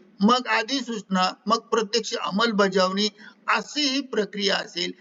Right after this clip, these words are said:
त्यामुळे आताच, आताच्या घडीला चर्चा या अपेक्षित बदलाच्या स्वरूपात पाहाव्यात,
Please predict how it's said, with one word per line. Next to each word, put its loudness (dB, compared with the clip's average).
त्यामुळे 0
आताच, -2
आताच्या -2
घडीला 0
चर्चा 0
या 0
अपेक्षित -4
बदलाच्या 0
स्वरूपात -2
पाहाव्यात, -6